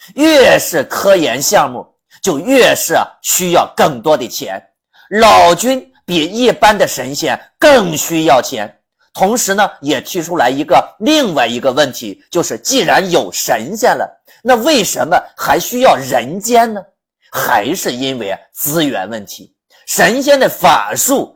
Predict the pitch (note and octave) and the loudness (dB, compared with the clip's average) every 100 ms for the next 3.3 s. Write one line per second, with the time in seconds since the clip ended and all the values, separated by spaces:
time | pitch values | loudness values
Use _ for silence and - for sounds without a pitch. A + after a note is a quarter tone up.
0 | _ D#3 E3+ - - F#3 - F3 A3 C#4 | _ -4 2 2 2 -2 0 0 4 4
1 | D#3 G#2+ F#2 G2+ - - _ _ _ A#3 | 2 -4 -14 -8 -8 -8 _ _ _ -2
2 | B3+ G3+ F3+ D#4+ G#4 G#4 C4+ C#3 C#3+ - | 0 0 2 4 4 0 0 0 0 -6
3 | F#3 F#3 F3+ | 0 2 2